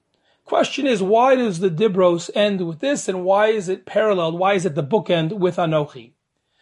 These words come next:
So some suggest that it's based on the Ibn Ezra. Ibn Ezra we mentioned previously, but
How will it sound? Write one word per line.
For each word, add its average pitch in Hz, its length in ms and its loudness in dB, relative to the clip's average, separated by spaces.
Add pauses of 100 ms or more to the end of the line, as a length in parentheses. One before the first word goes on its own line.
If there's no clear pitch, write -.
(300)
So - 160 -10
some 330 320 4
suggest 226 520 2
that 202 100 2
it's 165 160 -8
based 220 320 0
on 196 140 2
the 220 100 -4
Ibn 165 180 -2
Ezra. 180 440 -2 (340)
Ibn 180 160 -2
Ezra 208 180 2
we 202 60 2
mentioned 196 260 -4
previously, 208 440 -2
but 151 260 -2